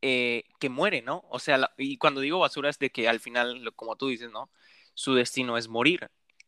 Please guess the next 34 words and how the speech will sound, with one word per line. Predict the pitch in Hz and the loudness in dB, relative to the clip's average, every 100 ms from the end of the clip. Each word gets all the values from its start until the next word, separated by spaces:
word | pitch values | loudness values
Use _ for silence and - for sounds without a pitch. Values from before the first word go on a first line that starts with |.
| _ | _
Y | 147 143 | 4 4
esa | 160 196 | 6 0
fórmula, | 156 156 170 143 | 2 2 4 2
al | 127 | 2
menos | 135 135 | -2 -2
yo | 120 | -2
nunca | 120 120 135 | -4 -4 0
la | 113 | 0
había | 107 113 | 0 -2
visto. | 107 - - 107 - _ | -4 -8 -10 -12 -12 _
Tal | - 135 | 6 8
vez | 139 | 6
sí | 131 | 4
existe | 120 120 - 120 | 2 -2 -2 -4
y | |
estoy | 110 120 | -4 -2
diciendo | 113 117 113 | -4 -4 -6
una | 113 | -6
estupidez, | - 104 107 175 - - - - - _ _ _ _ | -6 2 4 4 -2 -16 -14 -14 -16 _ _ _ _
pero | 143 131 131 123 - _ - - | 8 10 6 4 -4 _ -14 -8
me | 131 135 | -2 0
gustó | 127 127 151 | 0 -2 -4
mucho | 139 135 180 | -4 -6 -8
porque | 143 - 117 110 - | -8 -6 -6 -8 -8
nunca | 131 139 151 | -4 4 8
había | 135 127 | 10 8
visto | 123 - | 6 0
ese | 127 123 | -2 -2
tipo | - 117 131 123 | -6 -6 -2 -2
de | 107 98 - _ _ _ | -2 -6 -14 _ _ _
interacción, | 131 117 - 113 107 - 139 143 | -8 -8 0 2 2 0 -2 2
¿no? | 123 | 4
Es, | - - - | 2 0 -4
eh, | - | -8